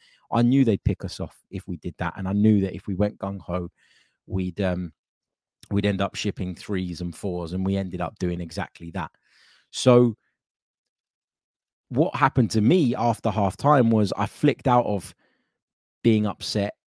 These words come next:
and being devastated and, you know, focusing hard on, on all of the things that we'd done wrong. That was a conversation for the next day, as, as you'll know, based on the, um,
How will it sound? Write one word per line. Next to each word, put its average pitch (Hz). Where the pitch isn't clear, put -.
and 98
being 104
devastated 95
and, 95
you 101
know, 98
focusing 113
hard 107
on, 95
on 113
all 113
of 101
the 98
things 110
that 101
we'd 101
done 101
wrong. 101
That 120
was 113
a 110
conversation 110
for 98
the 101
next -
day, 101
as, 92
as 98
you'll 95
know, 101
based 101
on 101
the, 95
um, 92